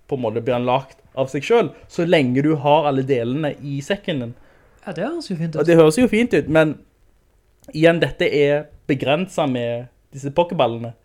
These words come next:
Speaker 1: Det er begrenset med antall hjul du har. Eh,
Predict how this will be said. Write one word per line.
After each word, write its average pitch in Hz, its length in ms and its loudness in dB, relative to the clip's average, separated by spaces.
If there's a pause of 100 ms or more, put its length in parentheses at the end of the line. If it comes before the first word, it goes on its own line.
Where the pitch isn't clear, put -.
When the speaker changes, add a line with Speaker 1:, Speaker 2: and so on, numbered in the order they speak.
(380)
Speaker 1:
Det 147 140 -6
er 143 40 0
begrenset 147 460 -2
med 120 440 -4 (560)
antall 123 440 -2
hjul 143 300 -2
du 143 100 -6
har. 113 220 -12 (960)
Eh, 123 200 -4